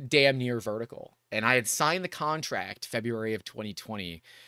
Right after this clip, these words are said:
Uh, that was a pretty substantial contract. It was about a quarter of a million dollar a year take or pay contract that would allow us to expand the business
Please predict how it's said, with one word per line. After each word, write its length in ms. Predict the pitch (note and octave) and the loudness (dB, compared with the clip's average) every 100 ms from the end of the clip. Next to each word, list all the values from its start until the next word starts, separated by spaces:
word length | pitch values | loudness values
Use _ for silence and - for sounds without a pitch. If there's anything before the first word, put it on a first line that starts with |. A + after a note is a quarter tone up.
| - _ | -20 _
Uh, 160 | - G2 | -4 -2
that 80 | |
was 120 | A2 A#2+ | 0 0
a 60 | |
pretty 280 | A#2+ D3+ D3 | 0 0 0
substantial 480 | C3 B2 A#2+ A#2 B2+ | -2 0 0 0 -4
contract. 400 | G#2+ G2+ G#2 G2+ | -6 -4 -6 -6
It 20 | |
was 80 | G#2 | -8
about 140 | G2 | -8
a 20 | |
quarter 300 | G2+ - A#2 | -8 -6 -4
of 60 | A#2+ | -2
a 40 | |
million 320 | A#2+ A2+ A#2 A2+ | -4 -2 -4 -2
dollar 320 | G#2+ A2 A2+ | 0 0 -4
a 60 | |
year 240 | G#2 G#2 G#2 | -4 -4 -4
take 240 | G#2 G2 | -4 -4
or 40 | A2+ | -4
pay 160 | A#2+ | -4
contract 600 | A#2 G#2+ G#2 G#2 G2+ G2+ | -4 -6 -6 -4 -4 -2
that 100 | G#2 | -6
would 80 | G#2 | -6
allow 260 | G#2 G#2 A2 | -2 0 0
us 80 | - | -2
to 100 | A#2+ | -8
expand 320 | - G#2+ G#2 | -4 -4 -4
the 40 | |
business 440 | G2 G#2 A2 G2 | -6 -6 -6 -6